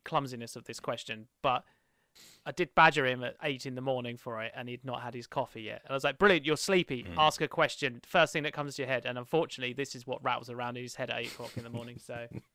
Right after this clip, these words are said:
Speaker 2: The ethics of a mountain and their relationship to camels, <laughs> but not camels with one hump, camels with two humps.
Speaker 1: I have tried to approach this question with the same absurdity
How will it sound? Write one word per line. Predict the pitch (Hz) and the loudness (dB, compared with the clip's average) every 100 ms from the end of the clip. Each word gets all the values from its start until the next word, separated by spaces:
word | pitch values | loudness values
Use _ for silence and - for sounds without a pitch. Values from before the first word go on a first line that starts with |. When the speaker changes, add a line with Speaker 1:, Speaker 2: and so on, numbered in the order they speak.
| _ | _
Speaker 2:
The | 107 | 0
ethics | 117 151 - | 0 0 -4
of | 107 | -2
a | 104 | 0
mountain | 107 107 104 98 90 | 2 0 -2 -6 -4
and | 92 92 | -4 -2
their | |
relationship | 92 95 90 104 - 92 - | -2 -2 -4 -4 -6 -8 -8
to | - 90 85 - _ _ - | -8 -8 -10 -18 _ _ -4
camels, | - 113 135 175 220 208 - _ _ _ 196 - - | 0 0 0 -2 -2 -4 -8 _ _ _ -16 -16 -16
<laughs> | 208 - - _ _ _ _ | -16 -18 -20 _ _ _ _
but | 101 | -2
not | 104 120 | 0 0
camels | - 127 120 104 | 2 2 0 -4
with | 95 | -2
one | 113 104 | 0 0
hump, | 95 90 - - _ _ _ _ _ _ _ _ - | -2 -2 -4 -18 _ _ _ _ _ _ _ _ -6
camels | 101 98 92 90 87 - | -4 -4 -6 -8 -10 -12
with | 87 - | -12 -6
two | 107 92 | -4 -4
humps. | 80 71 - - - _ - | -6 -10 -10 -10 -12 _ 8
Speaker 1:
I | 180 220 220 - | 12 12 10 4
have | 151 156 | 2 2
tried | - 156 - | 6 6 6
to | 143 | 0
approach | 135 - 147 139 | 0 2 0 0
this | - 127 | -4 -4
question | - 139 127 - 127 | -2 -2 -2 -6 -8
with | 127 127 | -10 -8
the | 135 | -10
same | - 175 156 151 | 0 2 4 2
absurdity | - - 147 135 127 135 131 135 | -2 4 6 6 0 -4 -4 -6